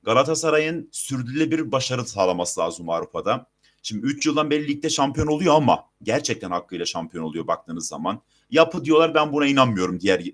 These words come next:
yayınlarımda da söylediğim gibi. Yapı, sapı ben bunlara girmem. Galatasaray son üç yılın şampiyonudur, başarılıdır. Avrupa'da ise arkadaşlar verdiğimiz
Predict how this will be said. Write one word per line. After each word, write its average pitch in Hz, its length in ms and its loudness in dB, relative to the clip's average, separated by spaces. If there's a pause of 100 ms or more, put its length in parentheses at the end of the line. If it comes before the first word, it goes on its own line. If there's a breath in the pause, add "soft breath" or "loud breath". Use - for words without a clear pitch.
yayınlarımda 90 580 0
da 90 60 0
söylediğim 82 440 -8
gibi. - 280 -14 (420)
Yapı, 139 320 2
sapı 139 380 -2
ben 127 180 2
bunlara 120 220 4
girmem. 104 560 -2
Galatasaray 123 540 0
son 107 320 -4
üç 120 200 -6
yılın 82 160 -6
şampiyonudur, 120 680 -4 (280)
başarılıdır. 107 520 0 (440 soft breath)
Avrupa'da 160 540 4
ise 165 420 -2
arkadaşlar 151 640 -2
verdiğimiz 151 680 -2